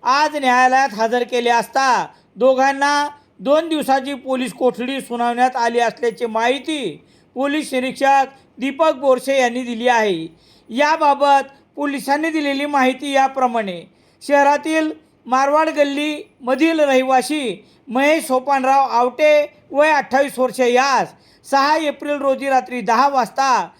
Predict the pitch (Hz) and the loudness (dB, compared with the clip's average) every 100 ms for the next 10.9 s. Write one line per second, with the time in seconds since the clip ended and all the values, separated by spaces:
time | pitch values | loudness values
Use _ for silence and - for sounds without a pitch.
0 | _ - 269 262 269 277 302 294 254 - | _ -4 2 4 2 0 -4 -8 -8 -4
1 | 269 285 277 262 240 254 247 214 247 247 | -4 -4 -2 -4 0 -2 -2 -2 -2 -2
2 | 277 262 - 233 233 269 247 175 - _ | 0 -2 -2 -2 2 2 2 0 -8 _
3 | _ 233 277 330 320 320 262 247 277 262 | _ -2 0 0 -6 -2 -2 0 -6 -4
4 | 262 233 240 269 269 262 - _ - 254 | -4 -4 -2 0 0 -2 -10 _ -4 2
5 | 262 269 302 302 262 269 277 233 226 269 | 2 2 0 2 2 0 -2 -2 -2 -2
6 | 262 254 269 247 226 247 247 240 226 196 | -2 -4 -4 -4 0 0 2 0 0 -2
7 | 175 - _ _ - 285 294 320 320 269 | -4 -14 _ _ -6 -2 0 -2 0 2
8 | 285 285 262 247 269 277 277 _ _ 277 | 2 4 2 2 0 -4 -6 _ _ -2
9 | 269 277 302 311 277 277 262 247 247 277 | -2 0 -2 0 0 0 0 -2 -2 -6
10 | 262 240 240 247 202 254 285 285 | -2 -2 0 -4 -2 0 4 4